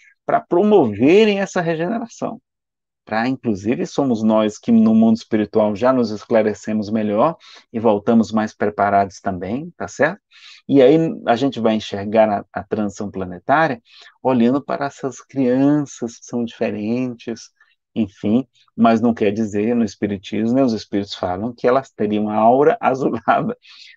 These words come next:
como a teoria, não é, que de uma pessoa que não é espírita, e a gente respeita, eh, defende que essas crianças teriam a área aura, né,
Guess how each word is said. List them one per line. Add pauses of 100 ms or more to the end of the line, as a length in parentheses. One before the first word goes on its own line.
(180)
como
a
teoria, (320)
não
é,
que
de
uma
pessoa
que
não
é
espírita,
e
a
gente
respeita, (640)
eh,
defende
que
essas
crianças
teriam
a
área
aura, (540)
né,